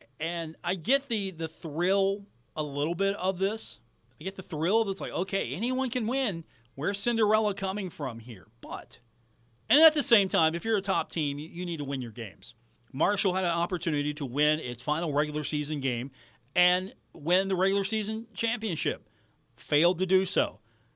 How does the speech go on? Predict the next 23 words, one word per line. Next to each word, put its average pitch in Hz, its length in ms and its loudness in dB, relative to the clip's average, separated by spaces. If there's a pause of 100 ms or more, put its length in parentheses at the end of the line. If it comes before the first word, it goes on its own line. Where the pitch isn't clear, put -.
Marshall 190 800 4 (320)
had 185 180 0
an 226 100 0
opportunity 208 760 0 (280)
to 190 120 0
win 202 560 0
in 208 240 -2
the 202 160 -4
Sun 196 260 0
Belt 196 200 4
Conference 196 440 -2
Tournament. 233 440 2 (680)
Failed 202 340 2
to 233 40 2
win 202 360 2
its 196 340 -2 (100)
opening 214 460 0
game. 220 420 -2 (460)
So - 160 -6
Marshall 214 460 2
had 180 400 0 (680)
two 320 260 2
shots. - 720 2